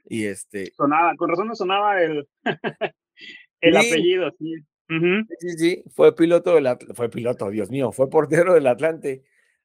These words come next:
Speaker 1: hace ya, este, algunos años, y pues encontró su pasión y su amor en las carreras,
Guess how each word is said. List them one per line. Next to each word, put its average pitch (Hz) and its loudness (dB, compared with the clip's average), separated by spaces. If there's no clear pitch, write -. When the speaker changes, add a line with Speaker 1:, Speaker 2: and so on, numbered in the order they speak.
Speaker 1:
hace 139 -2
ya, 127 0
este, 107 -10
algunos 127 -8
años, 165 -4
y 139 -4
pues 117 -4
encontró 127 -2
su 113 -10
pasión 143 -2
y 117 -14
su 110 -12
amor 127 4
en 127 -4
las 110 -8
carreras, 156 -2